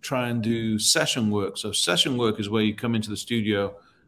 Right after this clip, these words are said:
and you're just playing for different people, and they give you the music to play to. And I thought I was gonna try and do that, but that's when I realized, I, well, I can't read very well, and I'm not as good as all these other people, so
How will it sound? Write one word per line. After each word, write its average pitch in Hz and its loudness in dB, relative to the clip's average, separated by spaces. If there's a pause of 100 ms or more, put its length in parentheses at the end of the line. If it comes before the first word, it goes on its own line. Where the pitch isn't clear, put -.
(100)
and 117 -2
you're 113 0
just 113 -8
playing 123 0
for - -10
different 104 -6
people, 92 -6
and 104 -6
they 113 -2
give 104 -2
you 104 0
the 92 -2
music 110 -2
to 98 -10
play 110 -2
to. 95 -8 (1000)
And 101 -4 (520)
I 107 -6
thought 147 4
I - 2
was 107 0
gonna 113 2
try 113 0
and 110 2
do 110 4
that, 101 2
but 113 -2
that's 123 -2
when 123 -2
I 110 2
realized, 107 0
I, - -8
well, 123 -6
I 120 -4
can't 123 -4
read 110 2
very 95 -2
well, 95 -8 (440)
and 107 0 (140)
I'm 110 -2
not 135 2
as 113 -2
good 117 0
as 107 0
all 110 4
these 107 2
other 107 0
people, 104 -8
so 110 -4